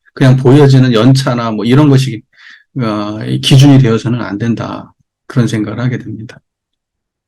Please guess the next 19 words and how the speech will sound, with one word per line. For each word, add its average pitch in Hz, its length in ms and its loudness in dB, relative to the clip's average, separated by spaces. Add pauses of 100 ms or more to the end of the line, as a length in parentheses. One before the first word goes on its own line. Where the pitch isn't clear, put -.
(520)
그래서 160 300 -2
하, 160 40 -14 (400)
사람들을 185 440 2
몰고 135 280 4
와요. 123 440 -2 (760)
예. 131 200 -6 (1160)
그래도 135 300 4
그 135 280 0
안에서 131 400 0
그래도 135 300 -2
괜찮다는 135 520 0
사람들, 123 320 -8
하, - 40 -14 (460)
법을 135 240 4
들을 135 200 4
만한 123 240 0
사람들 123 300 -12 (220)
몰고 117 260 -2
옵니다. 120 380 -8